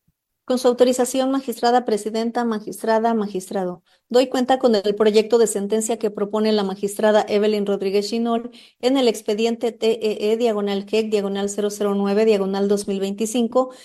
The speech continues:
que desecha el juicio electoral ciudadano interpuesto por Gisela Mariano Gasga, por el que impugna re-, la resolución de trece de febrero,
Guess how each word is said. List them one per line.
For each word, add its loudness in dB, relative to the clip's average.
que 6
desecha 6
el 0
juicio -2
electoral 0
ciudadano 0
interpuesto -2
por 0
Gisela 0
Mariano 0
Gasga, 0
por 4
el 6
que 0
impugna 0
re-, -2
la 2
resolución -2
de 0
trece -2
de 0
febrero, -2